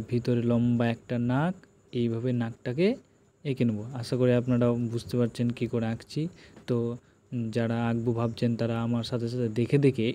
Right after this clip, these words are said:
এইভাবে এঁকে নিতে পারেন। তো আমি দুই পাশে দুটো চোখ করে নিয়েছি, চোখের ভিতরটা, আহ, স্কেচ পেন দিয়ে কালো করে নিলাম।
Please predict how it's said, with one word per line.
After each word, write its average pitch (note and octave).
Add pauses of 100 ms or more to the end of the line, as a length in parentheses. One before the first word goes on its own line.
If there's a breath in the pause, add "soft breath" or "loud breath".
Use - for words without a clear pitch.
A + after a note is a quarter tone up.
এইভাবে C3 (440)
এঁকে D3+
নিতে B2+
পারেন। G#2+ (640 loud breath)
তো B2
আমি A2+
দুই A#2+
পাশে C3
দুটো B2+
চোখ E3
করে D#3+
নিয়েছি, D#3 (100)
চোখের B2+
ভিতরটা, C3+ (460 loud breath)
আহ, A#2+ (160)
স্কেচ D#3+
পেন C3
দিয়ে E3+ (840)
কালো D3
করে B2
নিলাম। G#2